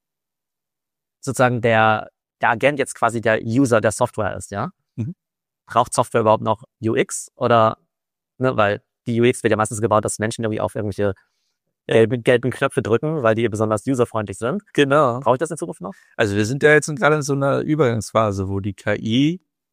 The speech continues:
Speaker 2: gelernt hat, Men-, also Software zu nutzen, die eigentlich für Menschen konzipiert wurde. Und im Consumer-Bereich heißt es, dass sie dann auf Webseiten rumklickt,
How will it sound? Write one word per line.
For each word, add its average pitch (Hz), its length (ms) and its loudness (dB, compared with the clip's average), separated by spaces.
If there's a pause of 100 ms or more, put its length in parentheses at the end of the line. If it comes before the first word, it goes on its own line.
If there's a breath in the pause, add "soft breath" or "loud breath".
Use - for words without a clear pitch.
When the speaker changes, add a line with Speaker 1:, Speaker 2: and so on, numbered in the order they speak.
(120)
Speaker 2:
gelernt 110 440 2
hat, 147 340 -2 (300)
Men-, 120 340 2
also 104 280 0
Software 135 480 2
zu - 200 -2
nutzen, 131 380 -4
die 131 160 0
eigentlich 120 200 0
für 110 120 0
Menschen 107 320 0
konzipiert 107 540 -4
wurde. - 260 -18
Und 107 120 -6
im 104 100 -4
Consumer-Bereich 120 680 2
heißt 113 220 -8
es, 101 80 -4
dass - 140 -10
sie 107 120 -4
dann 101 160 -4
auf 101 160 -6
Webseiten 117 460 0
rumklickt, 120 580 -2